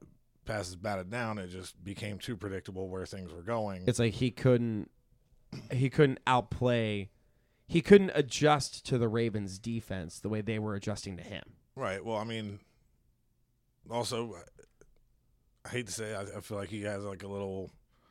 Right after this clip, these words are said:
Speaker 1: he's a little panicked in the pocket at times.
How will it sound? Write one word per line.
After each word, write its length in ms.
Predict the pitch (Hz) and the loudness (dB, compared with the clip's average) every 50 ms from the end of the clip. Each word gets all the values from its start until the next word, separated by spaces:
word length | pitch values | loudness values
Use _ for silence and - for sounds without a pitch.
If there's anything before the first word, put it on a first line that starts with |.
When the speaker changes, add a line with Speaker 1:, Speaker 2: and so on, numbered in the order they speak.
| _ _ _ _ _ _ _ _ _ _ | _ _ _ _ _ _ _ _ _ _
Speaker 1:
he's 80 | - 123 | -4 -4
a 40 | |
little 80 | 120 110 | -4 -4
panicked 440 | - - 127 120 120 117 107 - - | -4 -6 -6 -6 -6 -6 -8 -10 -10
in 100 | 113 104 | -10 -10
the 80 | 95 | -10
pocket 440 | - - 123 120 117 113 113 110 98 | -6 -2 0 0 0 -2 -2 -6 -10
at 100 | 92 - - | -10 -12 -12
times. 580 | - 90 90 85 82 80 80 82 85 - - | -14 -14 -12 -14 -16 -16 -18 -20 -20 -20 -20